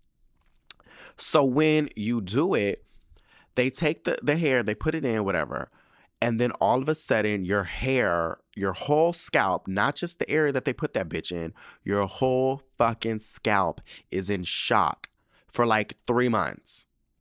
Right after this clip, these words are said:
And nothing is growing for three months. Nothing is moving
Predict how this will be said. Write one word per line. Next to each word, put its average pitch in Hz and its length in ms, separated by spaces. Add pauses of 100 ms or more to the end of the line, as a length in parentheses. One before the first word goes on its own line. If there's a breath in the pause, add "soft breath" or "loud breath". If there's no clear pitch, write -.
(140)
And 120 300
nothing 127 340
is 101 140
growing 92 400
for 90 120
three 98 260
months. 76 400
Nothing 120 600
is 98 180
moving 101 840